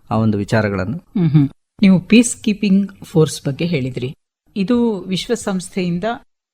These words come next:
Speaker 2: ಕಾಲ ಕಾಲಕ್ಕೆ ಎಲ್ಲಾ ದೇಶಗಳ ಜೊತೆಗೂ ಆಗ್ತಾ ಇರುವಂತಹ ಒಂದು ವಿದ್ಯಮಾನ ಅಲ್ವಾ?
Speaker 1: ಹೌದು.
Speaker 2: ನೀವು ಕಾಂಗೋದಲ್ಲಿ ಒಂದು ವರ್ಷ ಇದ್ರ ಅವಾಗ?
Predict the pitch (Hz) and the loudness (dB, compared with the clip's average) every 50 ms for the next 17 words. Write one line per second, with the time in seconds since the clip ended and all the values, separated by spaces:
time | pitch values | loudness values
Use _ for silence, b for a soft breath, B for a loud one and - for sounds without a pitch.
0 | _ - - 190 196 220 240 240 - 220 202 202 208 196 - - - 254 285 - | _ -4 -2 0 2 2 0 0 0 0 0 0 -2 -4 -6 -6 -4 -4 -4 -4
1 | - - 170 156 160 196 214 214 180 196 196 190 - 185 185 180 160 165 165 170 | -4 -4 -2 -2 0 0 -2 -2 0 0 -2 -2 -2 -6 -6 -6 -4 -6 -6 -6
2 | 196 196 262 247 180 151 - - 185 175 165 160 165 156 151 151 156 - 208 233 | -6 -4 -4 -2 -4 -4 -4 0 2 2 4 4 4 2 2 0 0 0 0 0
3 | 220 170 156 151 143 143 131 123 135 127 131 131 123 117 - - - 139 131 127 | 2 2 2 2 0 -2 0 0 0 0 0 0 -2 -4 -6 -6 -6 -6 -4 -4
4 | 156 208 269 - - 143 120 107 - _ _ _ _ _ _ _ _ _ _ - | -6 -6 -6 -8 -10 -10 -10 -10 -10 _ _ _ _ _ _ _ _ _ _ 0
5 | 208 214 247 240 240 - 208 190 196 226 269 262 220 247 233 226 247 233 190 175 | 2 4 4 2 2 0 0 2 2 2 2 2 4 4 2 2 2 0 0 0
6 | 175 175 175 165 - - 202 175 147 135 147 147 135 131 127 127 123 | 0 0 0 -2 -2 -2 -4 -4 -4 -4 -6 -8 -8 -8 -8 -10 -10